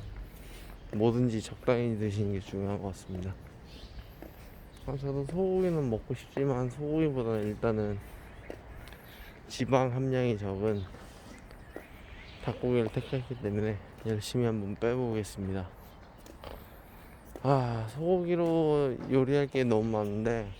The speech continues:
더 얘기하면 저도 배고프기 때문에 집중이 안 됩니다. 아,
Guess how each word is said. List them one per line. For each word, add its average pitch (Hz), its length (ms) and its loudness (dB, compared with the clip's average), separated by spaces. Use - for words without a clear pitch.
더 123 180 6
얘기하면 123 380 4
저도 107 280 -4
배고프기 113 560 0
때문에 107 300 2
집중이 131 360 0
안 98 140 -2
됩니다. 95 380 -4
아, 110 520 -4